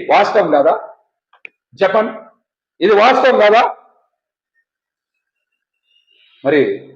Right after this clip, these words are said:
రైతుల కోసం మేము అద్భుతంగా పనిచేస్తాం. ఇది బాహుబలి బడ్జెట్ అని. బాహుబలి బడ్జెట్ కాదు అది, పక్క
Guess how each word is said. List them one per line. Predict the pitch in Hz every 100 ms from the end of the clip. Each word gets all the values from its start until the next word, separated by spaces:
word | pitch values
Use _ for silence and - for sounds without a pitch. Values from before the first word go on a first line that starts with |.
| _ _ _ _ _ _ _ _ _ _ _ _ _ _ _ _ _ _ _ -
రైతుల | 135 185 - 240 208
కోసం | 226 233 214 151 - _ _ _ _ _ _ _ -
మేము | 202 208
అద్భుతంగా | 208 226 233 220 220 214
పనిచేస్తాం. | 208 220 214 220 202 185 - _ _ _ _ _ _ _ _ _ _ _ _ _ _ _ _ _ _
ఇది | 165 202 202
బాహుబలి | 254 262 254 240 233 202
బడ్జెట్ | 190 - 208 131
అని. | - _ _ _ _ _ _ _ _ _ _ _ _ _ -
బాహుబలి | 135 180 185 190 185
బడ్జెట్ | 175 170 175 170
కాదు | 156 147
అది, | 131 - _ _ _ _ _ -
పక్క | 127